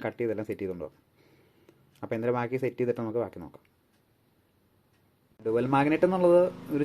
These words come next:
ചെറിയ കൂടെ ചേഞ്ചും കൂടെ വരുത്താൻ തീരുമാനിച്ചു. എന്തായാലും ഷാഫ്റ്റിന് ഇത്ര നീളമുണ്ട്. അപ്പം ഇത് just ഒന്ന് ഇതിലേക്ക്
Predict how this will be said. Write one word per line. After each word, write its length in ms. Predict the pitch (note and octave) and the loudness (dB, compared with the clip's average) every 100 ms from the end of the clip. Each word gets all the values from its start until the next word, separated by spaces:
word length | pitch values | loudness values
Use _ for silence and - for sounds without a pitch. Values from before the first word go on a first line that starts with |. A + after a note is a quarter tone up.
| D3+ | 4
ചെറിയ 160 | C3 B2+ | 6 6
കൂടെ 100 | C#3+ | 4
ചേഞ്ചും 240 | D3+ B2 A#2+ | 4 2 2
കൂടെ 80 | C#3+ | 4
വരുത്താൻ 180 | C3 B2 A#2 | 4 4 2
തീരുമാനിച്ചു. 280 | G2+ F#2+ G#2 | 0 0 -2
എന്തായാലും 240 | F#2 A2 C3 | 0 -2 -2
ഷാഫ്റ്റിന് 300 | A#2 - C3 | -4 -2 0
ഇത്ര 140 | C3 B2+ | 2 2
നീളമുണ്ട്. 360 | A2 A2 F2+ - - | 4 2 2 -6 -12
അപ്പം 160 | F#2+ - - | -12 -12 -6
ഇത് 140 | F#2+ A2 - C3 | 0 0 0 -4
just 240 | A2+ - C3 | -4 -2 -2
ഒന്ന് 160 | C#3 C3+ | 0 -2
ഇതിലേക്ക് 360 | C3 C3 C3 C3 | 0 0 2 2